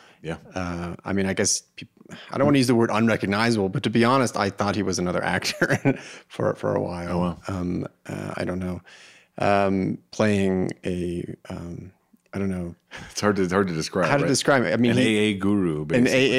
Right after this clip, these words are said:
Speaker 2: A guru who is
Speaker 1: He's a
Speaker 2: a
Speaker 1: sponsor of, yeah.
Speaker 2: Yeah, a s-,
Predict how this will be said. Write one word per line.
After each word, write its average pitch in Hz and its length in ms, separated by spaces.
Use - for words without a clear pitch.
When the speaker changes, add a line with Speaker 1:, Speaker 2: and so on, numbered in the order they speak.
Speaker 2:
A 127 40
guru 117 680
who 104 220
is 98 320
Speaker 1:
He's 95 120
a - 20
Speaker 2:
a 87 40
Speaker 1:
sponsor 95 640
of, - 380
yeah. 80 160
Speaker 2:
Yeah, 95 340
a - 40
s-, 107 100